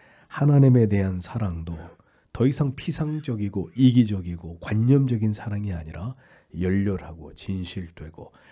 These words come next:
강렬한 사랑으로 하나님을 향해 되돌아가게 되는 것이죠. 그러므로 성도 여러분, 세상의 어떤 것으로 나를 만족시킬 수 없음을 알고 더 하나님 안에서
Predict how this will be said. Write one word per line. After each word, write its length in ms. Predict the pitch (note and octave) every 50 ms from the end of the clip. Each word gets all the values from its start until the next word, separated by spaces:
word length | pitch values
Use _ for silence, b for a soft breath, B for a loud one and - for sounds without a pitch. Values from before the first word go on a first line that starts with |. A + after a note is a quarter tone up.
| B B _
강렬한 840 | - - F2+ F#2 F#2 G2 G#2+ A2+ A#2+ A#2 A#2 G#2+ G2+ F#2+ F#2+ F#2 F2
사랑으로 600 | - - - G#2+ G2 F2+ D#2+ D#2+ E2 - - - b b b b b b b b b
하나님을 600 | - - - G#2+ G#2+ G2+ G2 F#2 F2+ F2+ F2 F2
향해 440 | - - E2 D#2+ E2+ F#2 G#2+ B2 - _ _
되돌아가게 800 | - F2+ E2+ - G2+ G2 F#2+ E2 D#2+ D#2 E2 - G2 G#2+ A2+ - _
되는 260 | - - D2+ D#2 D#2+ D#2+
것이죠. 420 | - - - - - _ - _ _ _ _ _ _ _ _ _ _ _ _ _ _ _ _ _ _ _ _ _ _ _ _ _ _ _ _ _ _
그러므로 320 | - A#2+ A2+ G2+ F2+ F2 E2+
성도 320 | - - G#2+ G2+ G2 F2
여러분, 380 | D#2+ D2 D2+ D#2+ E2 E2 - _ b b b b b b b b b b b b b b b b b b b b b b
세상의 540 | - - - G2+ E2+ - F2 E2+ E2+ F2 -
어떤 440 | D#2+ G2+ - - - C3 C#3+ C#3 B2
것으로 360 | A2+ G2+ - - G#2 G#2+ G2
나를 360 | F2 D#2+ D#2 E2 D#2+ G2+ G2
만족시킬 720 | E2 D#2 D#2+ E2+ F#2 - G#2 - - - - - G2+ F#2+
수 320 | E2 - - - G#2 G#2 - _
없음을 640 | - E2+ F2 E2+ F2 - - - G#2+ F2+ F#2 G2+ G#2+ -
알고 800 | - E2+ E2 E2 D#2 D2+ - - D2 D#2 E2+ F2+ A2+ B2+ _ _ b b b b b b b b b b
더 420 | - - E2+ F2+ F#2+ G2+ G#2+ A2
하나님 760 | G2+ - - - - - - B2+ C3 C3+ C3 B2+ B2+ C3 B2+ -
안에서 540 | - - F2 E2+ F2+ F2+ F2 - - - -